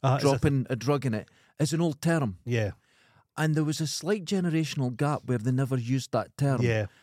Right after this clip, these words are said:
Speaker 2: And they started using,
Speaker 1: Spike
Speaker 2: "Watch
Speaker 1: it.
Speaker 2: your s-, your dr-, drink doesn't get spiked."
Speaker 1: Uh,
Speaker 2: They assumed syringed.
Speaker 1: they, they are, yeah.
Speaker 2: No one's getting syringed.
Speaker 1: It's not happening.
Speaker 2: It's not happening.
Speaker 1: No,
Speaker 2: It
Speaker 1: people
Speaker 2: happened in Dundee, and loads of people came out over one period saying, "I,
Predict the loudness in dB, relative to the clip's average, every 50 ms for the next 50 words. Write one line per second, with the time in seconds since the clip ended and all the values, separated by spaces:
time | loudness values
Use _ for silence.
0 | _ -8 -4 -2 -2 -2 -2 -2 0 0 0 0 -2 -2 0 0 0 2 2 0
1 | 0 0 2 4 4 6 6 4 2 0 -2 -2 -2 -2 -6 -8 -10 -14 -20 _
2 | _ -2 -2 -2 0 0 -2 -2 -4 -6 -10 -6 -2 -2 -2 0 0 0 0 0
3 | 0 -2 -2 -4 -4 -2 0 2 2 2 0 -2 -6 -4 -2 0 0 0 -2 -4
4 | _ _ _ 0 2 4 4 4 2 0 -4 -2 0 0 0 0 -2 -4 -8 _
5 | _ -10 -6 -2 0 2 2 4 4 4 2 0 -2 -2 -2 0 0 0 0 0
6 | 0 2 2 2 0 0 -4 -6 -10 _ -12 -10 -8 -8 -10 -12 -18 _ _ _
7 | _ _ 0 2 4 4 2 2 0 -2 -4 -4 -4 -2 0 0 0 0 0 -2
8 | -4 -6 -4 0 0 2 2 2 0 -2 -4 -6 -6 -2 0 2 4 4 4 4
9 | 4 4 4 4 6 6 6 6 6 4 2 2 2 2 2 2 2 2 2 2
10 | 2 2 2 2 -2 -6 -20 -20 -20 -8 -2 0 0 2 2 2 2 4 2 2
11 | 2 0 -4 -2 -2 -2 -2 -2 -4 -4 -2 0 0 2 2 2 2 0 -2 _
12 | -4 -4 -2 -2 -2 -2 0 0 0 0 0 0 -2 0 0 0 0 -2 -4 -4
13 | -4 -4 -4 -6 _ -2 0 2 2